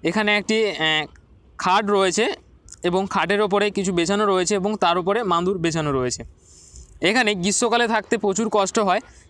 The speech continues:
কেননা আপনাদের যদি দেখাই যে খাট থেকে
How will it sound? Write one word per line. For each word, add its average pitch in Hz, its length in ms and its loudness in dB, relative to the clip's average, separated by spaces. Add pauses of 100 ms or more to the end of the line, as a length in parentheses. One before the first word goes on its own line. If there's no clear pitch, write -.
কেননা 202 340 2
আপনাদের 196 420 0
যদি 214 200 0
দেখাই 160 320 0 (480)
যে 175 160 0
খাট 185 300 0
থেকে 202 380 0